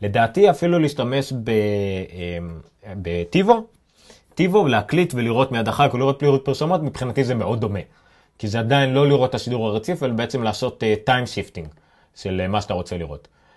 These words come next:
וגולן טלקום בעצם עכשיו מתכוננת, מה שנקרא, לקרבות של המלחמה הקודמת.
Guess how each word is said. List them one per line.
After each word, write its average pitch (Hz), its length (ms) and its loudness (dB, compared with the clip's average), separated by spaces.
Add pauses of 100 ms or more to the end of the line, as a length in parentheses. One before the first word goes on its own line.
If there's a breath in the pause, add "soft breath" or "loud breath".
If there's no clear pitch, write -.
(280 soft breath)
וגולן 165 320 2
טלקום 220 280 2
בעצם 196 280 2
עכשיו 220 240 4
מתכוננת, 180 680 0
מה 165 80 0
שנקרא, 165 540 2
לקרבות 131 680 2
של 160 80 2
המלחמה 127 400 4
הקודמת. 110 520 0